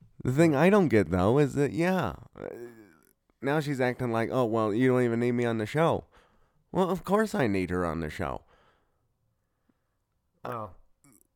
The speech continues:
Speaker 2: if you listen to this, Sarah, which may-, maybe you will, you probably will, I hope that you're just having a moment of doubt, but that you do come to realize that you are incredibly important to this show, na-, as Anthony expressed.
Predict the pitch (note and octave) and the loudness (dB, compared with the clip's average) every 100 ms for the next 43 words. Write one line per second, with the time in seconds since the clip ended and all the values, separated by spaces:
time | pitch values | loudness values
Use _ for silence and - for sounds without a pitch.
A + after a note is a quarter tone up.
0 | - - - A#2+ B2+ C#3 D#3 D#3 C#3 B2+ | -4 -4 -8 -18 -12 -10 -10 -10 -10 -10
1 | A#2 - - B2+ A#2+ G#2+ A2 G#2+ A#2 - | -10 -12 -12 -8 -6 -6 -8 -12 -18 -20
2 | - B2+ E3 - - G#3 G3 A#2+ G2+ A2+ | -20 -20 -20 -20 -20 -20 -16 -12 -12 -12
3 | B2 A2 F2 F2+ - _ _ _ _ _ | -12 -14 -14 -18 -20 _ _ _ _ _
4 | B2+ D3 C3+ A#2+ A#2+ A#2 B2 A2+ A2 G#2+ | -14 -12 -12 -12 -14 -14 -6 -6 -6 -14
5 | G#2 G#2 G#2+ G2+ - A2 G2 G2+ B2+ G2+ | -14 -14 -14 -16 -18 -20 -16 -10 -10 -8
6 | G2+ - _ _ _ _ _ A2 G2+ G#2 | -12 -16 _ _ _ _ _ -20 -18 -18
7 | G#2 G#2+ G#2 - A2 F#2+ F#2+ G2+ F2+ E2+ | -16 -14 -16 -18 -20 -18 -16 -14 -14 -16
8 | F#2 - _ _ - - _ _ _ _ | -18 -20 _ _ -20 -20 _ _ _ _
9 | _ _ _ _ _ _ _ _ _ _ | _ _ _ _ _ _ _ _ _ _
10 | A#2 C#3+ B2 G2+ A#2+ G#2+ G#2 F#2+ G2+ F2 | -8 -8 -8 -12 -14 -14 -14 -14 -16 -16
11 | E2 F2+ F2 - - D#2+ E2+ G#2 A2 G#2+ | -18 -20 -20 -20 -20 -20 -20 -20 -20 -20
12 | - _ A#2+ A2+ G#2+ G2+ G2 G2+ F#2+ - | -20 _ -20 -20 -16 -16 -16 -18 -20 -20
13 | - F#2+ F#2+ - | -20 -20 -20 -20